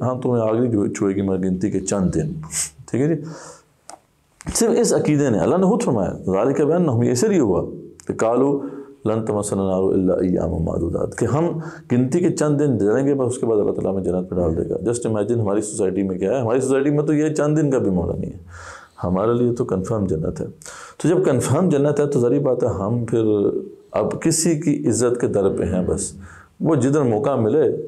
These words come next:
हमने उसको तार तार करना है। हालांकि अबू दाऊद की ये रवायत मौजूद है कि आप सल्लल्लाहु अलैहि वसल्लम, आप सल्लल्लाहु अलैहि वसल्लम ने फरमाया,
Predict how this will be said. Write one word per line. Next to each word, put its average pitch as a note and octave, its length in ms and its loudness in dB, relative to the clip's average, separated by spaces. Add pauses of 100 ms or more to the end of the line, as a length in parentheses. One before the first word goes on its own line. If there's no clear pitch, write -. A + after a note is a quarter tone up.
(140)
हमने B2+ 300 0
उसको G#2+ 240 0 (100)
तार G2 240 2
तार G#2+ 200 2
करना C3 280 0
है। A2+ 120 0 (420)
हालांकि G#2 340 2 (440)
अबू F#2+ 160 0
दाऊद A2+ 280 0
की A2+ 140 -2 (100)
ये G2 120 2
रवायत F2 420 2
मौजूद F#2 300 -2
है F2+ 140 -2
कि F2 120 -4
आप F2+ 180 -2
सल्लल्लाहु G2+ 300 -4
अलैहि F#2+ 160 -4
वसल्लम, - 520 -4
आप F#2 80 -2
सल्लल्लाहु - 0 -
अलैहि - 80 -4
वसल्लम G#2 240 -4
ने G#2 80 -4
फरमाया, F#2+ 360 -4